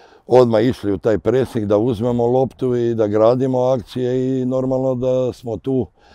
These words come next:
na jedan na-, na-, na-, način deze-, dezorijentirali protivnike, di se automatski, čim se oduze loptu, već se negdje napravila neka rupa, neka situacija, neki prostor,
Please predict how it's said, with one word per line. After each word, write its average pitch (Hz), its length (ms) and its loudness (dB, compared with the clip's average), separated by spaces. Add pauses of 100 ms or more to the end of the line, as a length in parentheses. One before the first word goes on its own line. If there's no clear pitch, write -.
(180)
na 120 100 -6
jedan 127 200 -4
na-, 143 140 -2
na-, 123 320 -4
na-, 127 500 -4
način 123 320 -2
deze-, 117 300 -2 (300)
dezorijentirali 113 1000 0
protivnike, 143 840 0 (680)
di 127 160 -4
se - 140 -2
automatski, 139 680 0
čim 147 160 -4
se 143 140 -8
oduze 135 320 -4
loptu, 143 360 0
već 139 160 0
se 135 100 -2
negdje 139 280 -2
napravila 135 580 0
neka 127 300 0
rupa, 139 340 0
neka 123 300 -4
situacija, 135 600 -2
neki 135 260 -4
prostor, 139 560 0